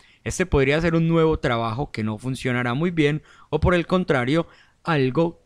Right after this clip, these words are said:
que estás en medio de la calma, que es, tu vida está un poco plana,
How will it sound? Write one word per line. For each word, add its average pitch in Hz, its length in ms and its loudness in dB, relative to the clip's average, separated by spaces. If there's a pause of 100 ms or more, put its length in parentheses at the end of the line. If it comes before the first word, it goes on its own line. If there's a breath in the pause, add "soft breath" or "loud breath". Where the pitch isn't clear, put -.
que 113 380 -4 (120)
estás 135 540 -6
en 165 180 0
medio 160 220 2
de 160 80 4
la 170 140 -2
calma, 135 480 -2
que 101 100 -12
es, - 220 -14
tu 113 180 -4
vida 139 220 0
está 147 220 -4
un 143 120 -2
poco 151 340 -4
plana, 120 380 -2